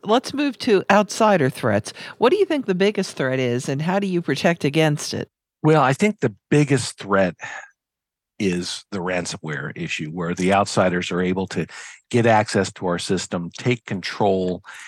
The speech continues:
Speaker 2: and then completely control our data and prevent us from having access to it. When this happens, it will completely shut down an organization, and it's, it's critical if a law firm can't have access to their data. So I think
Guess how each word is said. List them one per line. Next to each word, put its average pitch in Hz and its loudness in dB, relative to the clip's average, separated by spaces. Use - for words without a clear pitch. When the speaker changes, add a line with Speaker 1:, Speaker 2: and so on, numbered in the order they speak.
Speaker 2:
and 104 2
then 98 4
completely 110 -2
control 95 -2
our 92 -4
data 92 2
and 90 -2
prevent 104 0
us 98 2
from 98 -8
having 85 -2
access - -8
to - -10
it. - -16
When 110 2
this 113 2
happens, 101 2
it 95 0
will 92 -8
completely 101 -4
shut 98 0
down 87 -2
an 85 -6
organization, 85 -2
and 101 2
it's, 113 -2
it's - -6
critical 131 0
if 90 -4
a 87 -4
law 110 4
firm 90 0
can't 95 -4
have 85 -2
access 85 -4
to - -16
their 78 -14
data. 85 -4
So 92 -2
I 85 -2
think 104 -4